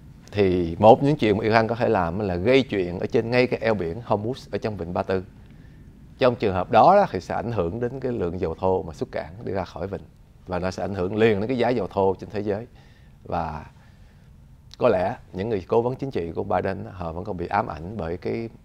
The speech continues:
biến cố của năm một nghìn chín trăm bảy mươi chín, lúc mà chính quyền Carter phải đối phó với Iran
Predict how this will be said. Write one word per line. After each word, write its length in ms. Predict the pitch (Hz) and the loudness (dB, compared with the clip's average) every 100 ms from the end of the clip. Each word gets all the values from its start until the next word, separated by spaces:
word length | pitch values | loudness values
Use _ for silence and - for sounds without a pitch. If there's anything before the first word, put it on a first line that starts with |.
| - - - - - - - | -20 -20 -20 -20 -20 -20 -4
biến 200 | 117 131 | -2 0
cố 220 | 113 117 | 2 2
của 80 | 131 | 0
năm 160 | 101 92 | -8 -8
một 80 | 90 | -10
nghìn 100 | 85 | -10
chín 120 | - | -8
trăm 160 | 101 95 | -8 -8
bảy 100 | 87 | -10
mươi 120 | 98 | -8
chín, 180 | - 117 165 - - - - - - | -6 -6 -6 -16 -20 -20 -20 -20 -4
lúc 220 | 127 143 | -2 -2
mà 340 | 101 85 80 78 - | -4 -8 -8 -14 -14
chính 140 | - 107 | -12 -6
quyền 180 | 98 82 | -6 -4
Carter 400 | 90 - 95 87 | -4 -2 -2 -2
phải 100 | 101 | -2
đối 120 | 107 | -2
phó 200 | 104 104 | -2 -4
với 100 | 113 | -6
Iran 240 | 92 87 | -6 -8